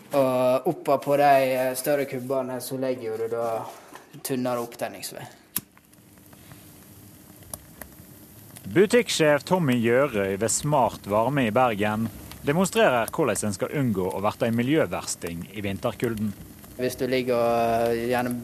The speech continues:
Speaker 1: bruker en kubbe og, og to kubber til å fyre opp, så vil ovnen bare ligge og sote og vil aldri oppnå den driftstemperaturen. Så det er jo en feil veldig mange gjør.
Speaker 2: Selv om biltrafikken får den største merksemda i kampen mot lokal luftforurening,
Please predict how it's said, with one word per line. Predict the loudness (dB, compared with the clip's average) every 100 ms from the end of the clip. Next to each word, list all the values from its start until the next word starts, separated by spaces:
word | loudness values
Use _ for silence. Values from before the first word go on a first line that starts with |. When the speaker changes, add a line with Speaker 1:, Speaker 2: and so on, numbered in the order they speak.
| -4
Speaker 1:
bruker | -2 2
en | 4 2
kubbe | 0 0 2 4
og, | 4 2 2 2 2 2 0 -2
og | -2 -4 -8 -18 -10
to | -6 -4
kubber | -4 -2 0
til | -2
å | -2
fyre | -2 -2
opp, | -4 -8 -16 -10
så | -6
vil | -6 -4
ovnen | -4 -2 -2
bare | -2
ligge | -2 -6
og |
sote | -6 -8 -4 0 2
og | 2 2
vil | 0
aldri | 0 0 -2
oppnå | -4 -4 -4
den | -4
driftstemperaturen. | -4 -6 -8 -8 -10 -10 -10 -14 -20 _ -20 -20 -20 -4
Så | 4
det | 6
er | 6 4
jo | 4
en | 2 0 -6
feil | 0 2 2 0
veldig | -2 -2
mange | -6 -6 -6
gjør. | -8 -10 -20 -20 _ _ _ -6
Speaker 2:
Selv | 4 4 6
om | 4
biltrafikken | 2 2 2 2 0 0 0 2
får | 0
den | 0 0
største | -2 -2 -2 0
merksemda | 0 -2 -2 0 0 0 -2
i | -2
kampen | -2 -2 -4 -4 -4
mot | -6 -4
lokal | -2 2 2 0
luftforurening, | -4 -2 -2 0 -2 -2 -2 -2 -6